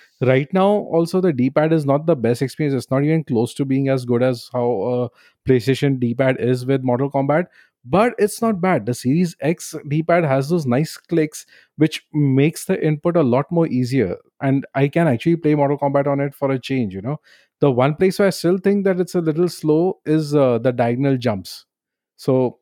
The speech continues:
if I have to do a diagonal, uh, like, kind of a move on a D-pad, it does not get that very, very easily.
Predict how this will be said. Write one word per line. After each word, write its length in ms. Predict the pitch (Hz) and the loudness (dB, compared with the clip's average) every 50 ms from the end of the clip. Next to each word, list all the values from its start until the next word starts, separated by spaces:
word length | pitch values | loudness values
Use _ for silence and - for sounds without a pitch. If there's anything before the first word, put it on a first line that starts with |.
| _ - | _ -12
if 140 | 131 - 143 | -4 -2 0
I 20 | |
have 120 | 135 - - | -2 0 -2
to 80 | 165 | -2
do 180 | 147 151 156 160 | 0 2 2 2
a 60 | 151 | 2
diagonal, 540 | 131 120 113 113 123 139 151 151 156 151 151 | 2 0 0 0 -2 -2 -2 0 0 0 2
uh, 440 | 143 135 127 123 117 107 101 92 - - - _ - | 2 2 2 2 0 0 -2 -4 -6 -10 -16 _ -6
like, 200 | 127 120 117 - | -4 -4 -4 -4
kind 160 | 143 131 127 | -4 -4 -4
of 100 | 120 139 | -2 -2
a 60 | 139 | -2
move 320 | 123 120 131 143 143 151 | 0 0 0 -2 -2 -4
on 160 | - 139 143 143 | -4 -4 -2 -2
a 60 | 135 | -2
D-pad, 480 | 131 131 139 147 151 151 165 180 175 - _ _ _ _ _ _ - | -2 -4 -2 0 0 0 0 0 -2 -8 _ _ _ _ _ _ -2
it 220 | 151 151 139 131 | 0 0 2 2
does 180 | 143 139 131 135 | 2 2 2 2
not 200 | 143 151 156 151 - - - - 131 | 2 2 2 0 -4 -12 -18 -10 -4
get 220 | 127 135 127 123 127 | -2 -2 -2 0 0
that 240 | 143 143 143 - | 0 0 0 -4
very, 420 | - 117 113 107 120 123 127 135 131 | -8 -12 -4 0 2 2 2 2 2
very 220 | 123 131 131 127 | 2 2 2 2
easily. 680 | 131 - 113 113 107 101 - 113 101 95 90 98 98 | 0 0 0 -2 -2 -2 -4 -4 -6 -6 -8 -10 -12